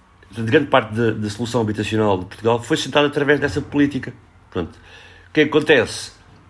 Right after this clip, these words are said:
Isso escamoteou todas as necessidades de pensar a cidade de uma forma constitucional, se quiserem dizer, não é? Porque foi através do mercado que se tentou resolver isso e não através da política.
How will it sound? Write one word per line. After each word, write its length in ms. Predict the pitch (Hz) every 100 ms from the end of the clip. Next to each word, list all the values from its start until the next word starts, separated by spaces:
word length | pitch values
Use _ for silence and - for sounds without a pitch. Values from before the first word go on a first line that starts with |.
| _ -
Isso 140 | 104
escamoteou 880 | - 113 113 117 120 131 143 147 - - -
todas 220 | 143 135
as 80 | 131
necessidades 360 | 123 120 135
de 60 | -
pensar 260 | 131 135
a 60 | 135
cidade 440 | - 123 127 127
de 80 | 139 - _ _ _ _ -
uma 60 | 127
forma 320 | 135 131 139 139 139 120 113
constitucional, 600 | 143 - 180 139 131 - _ _ _ _
se 100 | -
quiserem 260 | - 104 101
dizer, 260 | 92 95 85 - _ _ _ _
não 300 | 98 92 92
é? 100 | 113 110 - - _ _
Porque 140 | - -
foi 120 | 107
através 280 | 107 107 113
do 100 | 120
mercado 460 | 143 - 127 107
que 80 | -
se 80 | -
tentou 160 | 98 95
resolver 360 | 92 90 90
isso 260 | 78 73 -
e 40 |
não 120 | 92 92
através 260 | 95 95
da 120 | 101
política. 520 | 98 110 90 82 82